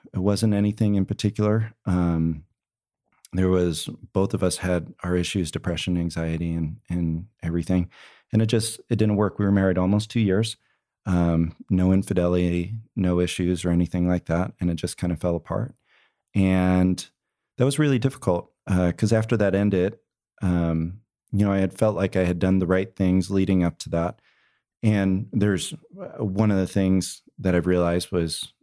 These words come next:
and <laughs> this is an issue in every marriage, I'm sure, but communication, just being able to talk and connect, uh, completely open.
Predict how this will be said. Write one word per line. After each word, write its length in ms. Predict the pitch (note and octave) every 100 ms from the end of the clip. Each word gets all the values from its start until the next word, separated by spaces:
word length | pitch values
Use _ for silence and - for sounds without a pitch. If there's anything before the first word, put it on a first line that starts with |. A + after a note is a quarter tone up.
| _
and 300 | G2 E2+ D#2 - _
<laughs> 240 | - E2+ -
this 340 | A2+ F#2 E2
is 140 | F2+
an 100 | F2+
issue 280 | F2+ E2+ F#2
in 100 | F2
every 320 | E2+ F#2+ F#2
marriage, 360 | F2+ F2 F2 -
I'm 100 | E2+
sure, 240 | - F#2
but 200 | D#2 E2+
communication, 720 | - F2 D#2+ G#2+ A2+ A#2+ A2 - _ _ -
just 220 | F2+ -
being 200 | F#2 F2+
able 220 | F2 E2+
to 60 | D#2
talk 440 | - E2+ F2 -
and 260 | E2+ E2 -
connect, 500 | F2+ F2 F#2 - - _ _
uh, 340 | E2 D#2 D#2 D#2+ - _ _ _ _
completely 540 | F#2 F2+ A2 G#2 G2+ F2+
open. 380 | F2+ E2 D#2